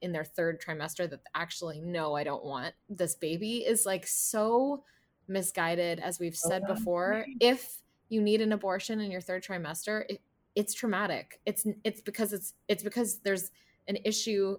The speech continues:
Speaker 1: that is, like, there's a fetal abnormality, there's something that happened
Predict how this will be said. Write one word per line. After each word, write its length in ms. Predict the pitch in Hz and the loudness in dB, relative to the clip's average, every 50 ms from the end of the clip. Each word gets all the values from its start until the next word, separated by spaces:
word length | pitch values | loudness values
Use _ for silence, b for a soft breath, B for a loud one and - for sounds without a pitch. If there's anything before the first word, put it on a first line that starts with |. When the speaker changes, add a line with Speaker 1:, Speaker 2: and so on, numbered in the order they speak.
| - - | -2 -2
Speaker 1:
that 120 | 202 190 | 0 0
is, 160 | 185 180 175 | 2 2 2
like, 220 | - 175 170 170 - | 2 0 0 -2 -6
there's 180 | 180 185 170 160 | -6 -4 -4 -6
a 60 | 170 | -6
fetal 300 | - - 240 233 233 233 | -4 -2 0 2 2 2
abnormality, 880 | 233 226 214 214 220 220 220 208 208 202 208 202 202 196 190 196 196 - | 2 2 2 0 0 2 2 0 0 2 2 2 2 0 0 -2 -4 -8
there's 160 | - 185 175 - | -10 -8 -6 -4
something 260 | 196 202 208 208 208 | -2 0 0 0 0
that 120 | 208 202 | -2 -2
happened 500 | 190 196 190 190 190 196 190 190 190 190 | -2 -2 -2 -2 -2 -2 -2 -2 -4 -4